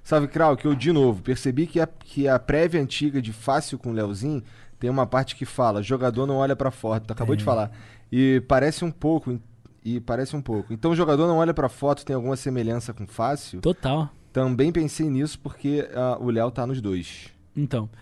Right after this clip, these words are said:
Speaker 2: o Leozinho, ele não tá mais na Jogador Não Olha Pra Foto porque, tipo assim, mas não,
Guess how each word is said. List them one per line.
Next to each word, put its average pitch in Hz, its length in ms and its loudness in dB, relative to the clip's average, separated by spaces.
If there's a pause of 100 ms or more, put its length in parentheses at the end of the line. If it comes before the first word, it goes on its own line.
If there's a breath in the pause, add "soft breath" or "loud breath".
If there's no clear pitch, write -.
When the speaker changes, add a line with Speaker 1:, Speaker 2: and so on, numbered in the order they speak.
(340 soft breath)
Speaker 2:
o 180 100 4
Leozinho, 202 400 4
ele 220 160 2
não 226 140 -2
tá 190 240 0
mais 175 240 0
na 170 80 -4
Jogador 156 280 0
Não 156 60 -2
Olha 156 140 -2
Pra 151 160 2
Foto 160 360 -4
porque, 180 380 -4
tipo 208 160 -6
assim, 196 140 -4
mas 180 240 -2
não, 170 180 -6